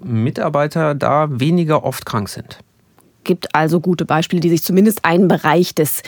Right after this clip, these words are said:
Speaker 2: Gemeinwohls rausgreifen und da was verbessern wollen.
Speaker 1: Genau, es gibt aber auch Unternehmen, die sich schon komplett nach der Idee der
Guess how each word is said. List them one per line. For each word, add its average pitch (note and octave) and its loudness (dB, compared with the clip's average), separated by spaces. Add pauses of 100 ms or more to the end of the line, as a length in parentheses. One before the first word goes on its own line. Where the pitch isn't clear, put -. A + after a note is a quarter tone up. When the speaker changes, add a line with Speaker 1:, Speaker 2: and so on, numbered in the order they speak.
(220)
Speaker 2:
Gemeinwohls D#3+ 2
rausgreifen C#3+ -4
und C#3+ -2
da C3+ -2
was C3 -4
verbessern C3 -4
wollen. C3 -8
Speaker 1:
Genau, D3 -4
es A#2 -6
gibt E3+ -2
aber A#3 2
auch D3+ -2
Unternehmen, D3+ 2
die D#3+ 0
sich C#3+ -2
schon A#2+ 0
komplett C#3 -4
nach B2 0
der A#2+ -4
Idee B2 -2
der B2 0